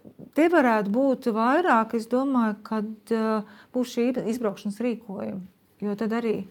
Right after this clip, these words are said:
darbinieki, ā, ā, pa vi-, visā Latvijā pieņem šos te lēmumus, un ja persona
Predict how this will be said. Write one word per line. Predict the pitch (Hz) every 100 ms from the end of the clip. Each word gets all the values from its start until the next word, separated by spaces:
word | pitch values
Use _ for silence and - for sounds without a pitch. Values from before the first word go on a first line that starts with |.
| -
darbinieki, | 214 220 196 196 196 180 214 208 202 208
ā, | - 196 202 214 196 196 180 _ _ _ -
ā, | 185 202 208 -
pa | 196
vi-, | 208 208
visā | 214 220 202
Latvijā | 196 208 208 196 185
pieņem | 185 208 208
šos | 185 208 196
te | 202
lēmumus, | 254 320 240 202 208 - - - -
un | 196
ja | 202
persona | 214 214 - 196 214